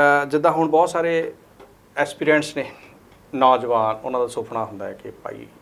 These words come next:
ਆਈ ਏ ਐਸ ਕਰਨੀ, ਆਈ ਪੀ ਐਸ ਕਰਨੀ, ਹੈ ਨਾ? ਜ਼ਿਆਦਾ ਕਰਕੇ ਯੂ ਪੀ ਐਸ ਬਹੁਤ ਤੁਹਾਨੂੰ ਪਤਾ ਹੈ ਨੌਜਵਾਨ ਕਰਦੇ ਨੇ। ਉਹਨਾਂ ਨੂੰ ਤੁਸੀਂ ਕੀ ਸੁਨੇਹਾ ਦੇਣਾ ਚਾਹੋਗੇ,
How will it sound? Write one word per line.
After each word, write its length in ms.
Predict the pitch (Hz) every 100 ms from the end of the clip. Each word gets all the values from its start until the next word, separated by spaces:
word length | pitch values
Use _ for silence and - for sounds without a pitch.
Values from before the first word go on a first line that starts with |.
| _ -
ਆਈ 240 | 120 110
ਏ 20 |
ਐਸ 120 | 113 -
ਕਰਨੀ, 280 | 104 107 107 -
ਆਈ 100 | 135
ਪੀ 180 | 127 -
ਐਸ 120 | 117 -
ਕਰਨੀ, 260 | 113 - - - _ _ _ -
ਹੈ 60 |
ਨਾ? 60 | 135 - _
ਜ਼ਿਆਦਾ 260 | 127 113 113
ਕਰਕੇ 400 | 113 107 113 110 - - -
ਯੂ 100 | 123
ਪੀ 180 | 123 120
ਐਸ 160 | 117
ਬਹੁਤ 440 | 110 107 147 139 - - _ _ - -
ਤੁਹਾਨੂੰ 220 | - 123 117
ਪਤਾ 220 | 110 110
ਹੈ 140 | 98 - _ _ _ _ 123
ਨੌਜਵਾਨ 360 | 123 120 127
ਕਰਦੇ 340 | 127 123 117 110
ਨੇ। 80 | 107 - - - _ 269
ਉਹਨਾਂ 260 | 285 294
ਨੂੰ 160 | 269 262
ਤੁਸੀਂ 500 | 226 - 226 226 226 -
ਕੀ 380 | 196 214 220 226 -
ਸੁਨੇਹਾ 460 | - 147 147 151
ਦੇਣਾ 300 | 151 143 151
ਚਾਹੋਗੇ, 680 | 147 151 165 160 151 147 151